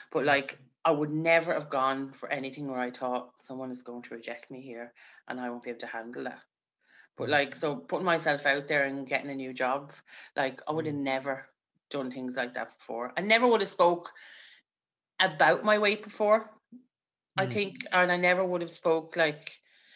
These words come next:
Speaker 1: like, I used to be so cranky. Like, I could eat you for dinner.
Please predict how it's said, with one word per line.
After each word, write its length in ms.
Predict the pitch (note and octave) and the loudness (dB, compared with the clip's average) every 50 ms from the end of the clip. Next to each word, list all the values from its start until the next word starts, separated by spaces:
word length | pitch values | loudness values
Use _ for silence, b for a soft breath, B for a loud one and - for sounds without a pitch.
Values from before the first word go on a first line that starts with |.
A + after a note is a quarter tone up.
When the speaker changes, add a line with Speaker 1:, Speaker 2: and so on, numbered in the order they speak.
| b b b b b b b b b b b b _ _ _ - | b b b b b b b b b b b b _ _ _ -2
Speaker 1:
like, 220 | F3 E3 D#3+ - - | -2 -2 0 0 0
I 120 | D#3+ E3 | 2 2
used 400 | E3 E3 D#3 C#3+ B2 - - - | 2 0 -2 -6 -8 -10 -14 -14
to 60 | D3 | -16
be 120 | C3+ B2 A#2+ | -16 -16 -16
so 880 | - - - - - - D#3 D3+ D3+ D#3 D#3 D#3 D#3 D#3 D#3 D3+ D3 - | -16 -16 -14 -14 -4 0 4 4 6 8 8 8 8 8 8 6 4 2
cranky. 720 | - - - D3 B2+ A#2+ C3 C3+ A2 - D#3 A#2+ - - - _ _ _ _ _ _ _ _ _ _ _ _ _ _ - | 0 -2 2 4 4 4 4 2 -2 -4 -4 -4 -6 -8 -16 _ _ _ _ _ _ _ _ _ _ _ _ _ _ 0
Like, 280 | D3+ C3+ C3+ C3+ - - | 2 2 2 2 0 0
I 160 | - D#3 D#3 D#3 | 2 2 2 2
could 280 | D#3 - D3+ - - - | 0 -4 -10 -10 -12 -10
eat 380 | A2+ C3 C3 C#3 D3 D3+ - - | -8 -6 -4 -4 -4 -4 -6 -6
you 60 | D3 | -6
for 140 | - C3+ B2 | -8 -8 -8
dinner. 380 | C3 B2 A#2+ C3 B2+ B2 B | -6 -4 -4 -4 -4 -6 B